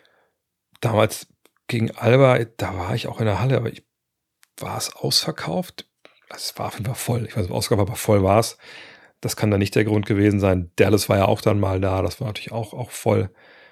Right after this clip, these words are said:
Ähm, aber ich weiß ja, wie gesagt, nicht, wie es im Ausland war. Ähm, Fakt ist, dass diese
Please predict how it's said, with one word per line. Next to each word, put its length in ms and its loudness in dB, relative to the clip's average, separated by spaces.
Ähm, 480 4
aber 140 2
ich 80 2
weiß 160 6
ja, 100 4
wie 60 -2
gesagt, 220 0
nicht, 120 -10
wie 40 -4
es 100 -4
im 40 -4
Ausland 340 -8
war. 180 -12
Ähm, 480 0
Fakt 360 0
ist, 220 0
dass 180 0
diese 760 2